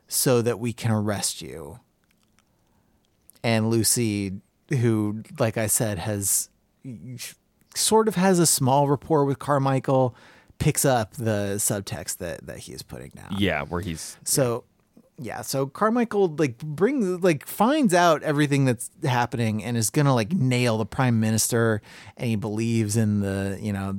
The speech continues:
Speaker 1: Scotland Yard being above politics and how all this stuff's gonna go great. So he is called into his, like, superior officer's office, and he does the whole rundown, which I think happens at, at the end of a lot of, like, murder, like, these,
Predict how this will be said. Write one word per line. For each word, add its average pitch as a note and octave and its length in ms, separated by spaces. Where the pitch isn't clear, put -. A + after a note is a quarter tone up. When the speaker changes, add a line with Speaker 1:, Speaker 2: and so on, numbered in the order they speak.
Speaker 1:
Scotland G#2 500
Yard G2+ 340
being G#2 200
above G2 320
politics G2+ 600
and G2+ 120
how F#2+ 140
all F2 200
this G2+ 140
stuff's - 260
gonna G2 200
go G#2 120
great. G2 340
So A2 140
he A#2 340
is - 140
called C3+ 320
into B2+ 320
his, A2 260
like, A2 140
superior A#2+ 500
officer's A2+ 840
office, G#2+ 640
and A2 180
he G#2+ 320
does C3+ 260
the C3+ 100
whole C3+ 300
rundown, A#2 500
which A2+ 140
I B2+ 80
think E3 180
happens B2+ 440
at, A#2 140
at A2+ 240
the A#2+ 120
end A#2+ 140
of A2+ 60
a A2 40
lot G#2+ 240
of, A2+ 180
like, A2+ 140
murder, A#2 640
like, C3 220
these, A#2 240